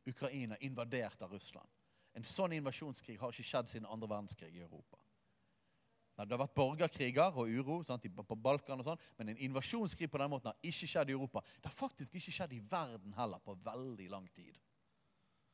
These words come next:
Til og med inkludert uro som har vært både i Sør-Amerika, Afrika og Asia. Dette har ikke skjedd på veldig lang tid.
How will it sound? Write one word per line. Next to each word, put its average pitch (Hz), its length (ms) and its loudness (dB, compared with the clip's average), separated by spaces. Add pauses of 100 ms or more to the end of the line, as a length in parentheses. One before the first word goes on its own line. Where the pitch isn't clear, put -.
(420)
Til 175 200 2
og 143 40 2
med 147 140 2
inkludert 127 420 2
uro 131 220 0
som 107 120 -8
har 107 120 -2
vært - 100 -20
både 90 140 -10
i - 20 -10
Sør-Amerika, 151 560 -2
Afrika 110 400 -6
og 90 80 -4
Asia. - 240 -8 (640)
Dette - 320 -2
har 143 160 2
ikke 117 140 -8
skjedd 85 180 -6
på 87 160 -14
veldig 104 320 0
lang 92 220 -6
tid. 85 180 -12